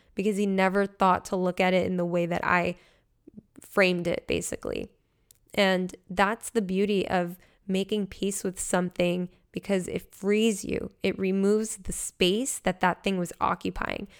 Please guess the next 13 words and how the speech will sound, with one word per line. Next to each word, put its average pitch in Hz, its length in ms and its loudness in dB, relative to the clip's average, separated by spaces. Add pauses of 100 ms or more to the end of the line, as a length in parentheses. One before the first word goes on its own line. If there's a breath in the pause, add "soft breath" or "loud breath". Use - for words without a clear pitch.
(120)
Because 196 260 0
if 202 160 -2
you 233 360 0
are 196 140 2
holding 196 360 0
on 190 180 0
to 196 160 -4
negative 180 460 0
emotions 180 580 0
in 185 120 0
your 165 120 0
body, 165 520 0 (340 soft breath)
it's 190 440 0